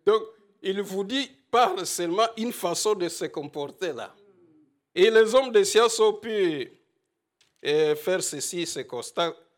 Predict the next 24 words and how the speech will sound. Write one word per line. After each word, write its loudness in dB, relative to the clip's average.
c'est -6
que -4
quand 2
nous -8
nous -8
exprimons, -4
soixante-dix -6
pour -10
cent -6
de -6
notre -4
communication, -12
c'est -8
pas -2
des -10
gestes, -12
pas -8
de, -12
des -6
choses -2
qui -12
ne -8
sont -6
pas 0